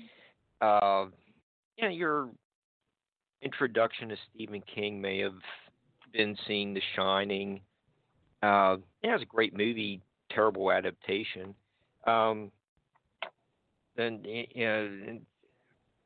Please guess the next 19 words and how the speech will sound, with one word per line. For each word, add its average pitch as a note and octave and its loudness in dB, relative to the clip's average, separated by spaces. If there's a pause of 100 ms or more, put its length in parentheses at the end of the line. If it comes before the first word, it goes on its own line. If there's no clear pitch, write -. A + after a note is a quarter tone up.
(240)
as A#2 -2
the G2+ -10
years G#2+ 0
went G#2+ 2
on, G#2 6
you, G2+ 0 (320)
you A2+ -20
went G#2+ 0
to A2+ -4
the G#2 4
mall G#2 4
to G2 -6 (160)
see G#2+ -4 (420)
all A2+ 4
the G#2+ -6 (120)
Stephen G#2+ -4
King G#2 -2
adaptations. G2 -2 (1800)
Yeah, D#3+ 4